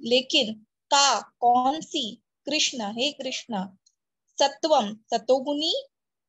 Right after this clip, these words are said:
आहो अथवा अन्य, रजह रजोगुणी, तमह तमोगुणी।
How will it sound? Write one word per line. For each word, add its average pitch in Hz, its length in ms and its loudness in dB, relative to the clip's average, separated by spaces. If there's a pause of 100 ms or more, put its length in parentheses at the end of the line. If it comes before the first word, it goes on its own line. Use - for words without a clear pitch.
(240)
आहो 240 640 2 (260)
अथवा 240 520 -2
अन्य, 254 680 -6 (600)
रजह 247 680 2
रजोगुणी, 277 680 -2 (500)
तमह 285 500 -2 (200)
तमोगुणी। 220 680 -4